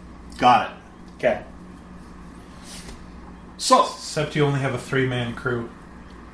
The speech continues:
Speaker 2: All three of you stick together.
Speaker 1: Yeah, got it. So, like, you come up with the plan. Security guy still comes out, does his rounds once in a while. Uh,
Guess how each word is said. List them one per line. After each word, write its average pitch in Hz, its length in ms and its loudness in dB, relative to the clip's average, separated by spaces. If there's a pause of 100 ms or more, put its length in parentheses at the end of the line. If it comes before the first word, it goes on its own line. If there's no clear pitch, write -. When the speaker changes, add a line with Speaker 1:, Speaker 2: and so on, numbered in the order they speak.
(1160)
Speaker 2:
All 160 240 6
three 175 200 6
of 151 80 4
you 151 120 2
stick - 340 -2
together. 98 360 -2 (400)
Speaker 1:
Yeah, 95 180 -4 (140)
got 110 240 2
it. - 200 -8 (640)
So, 202 360 6 (1300)
like, 101 200 0 (840)
you 123 80 -4
come 135 180 6
up 147 140 4
with - 100 -6
the - 60 -8
plan. 113 520 0 (1000)
Security 120 400 2
guy 110 380 4
still 110 220 -8
comes 107 180 -6
out, 101 200 -4
does 95 160 -6
his 95 140 -8
rounds 90 320 -10
once 92 220 -12
in 92 60 -12
a - 20 -12 (1800)
while. 92 400 4
Uh, - 40 -12